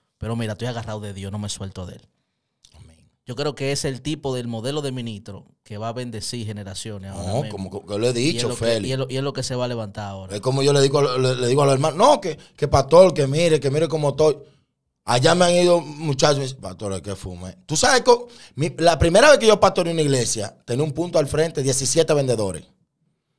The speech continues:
Speaker 2: Al año, ¿tú sabes cuántos vendedores tenía? Ninguno. Catorce se habían convertido a Cristo, tres salían corriendo. El dueño del punto se convirtió también. ¿Sabe por qué?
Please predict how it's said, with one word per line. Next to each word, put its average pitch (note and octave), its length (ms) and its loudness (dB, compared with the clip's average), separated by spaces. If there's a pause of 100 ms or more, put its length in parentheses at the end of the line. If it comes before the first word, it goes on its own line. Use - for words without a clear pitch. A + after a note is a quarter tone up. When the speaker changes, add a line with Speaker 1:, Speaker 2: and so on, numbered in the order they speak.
(240)
Speaker 2:
Al D#3 180 6
año, G3+ 220 4
¿tú G3 80 -4
sabes G3+ 180 4
cuántos G#3 240 0
vendedores G3+ 380 0
tenía? C#3+ 420 -6 (1160)
Ninguno. F#2 600 -12 (220)
Catorce G#2+ 560 -2
se G#2+ 80 -4
habían G2+ 160 -6
convertido G2+ 340 -6
a F2+ 40 -6
Cristo, F#2 360 -12
tres A2 240 -4
salían F#2 240 -10
corriendo. G2+ 540 -16 (880)
El F2+ 80 -12
dueño G#2 140 -6
del A2+ 80 -6
punto F#2+ 220 -6
se G2+ 100 -8
convirtió F2+ 340 -8
también. F#2 480 -12 (300)
¿Sabe G3+ 160 4
por A#3 160 6
qué? F3 260 2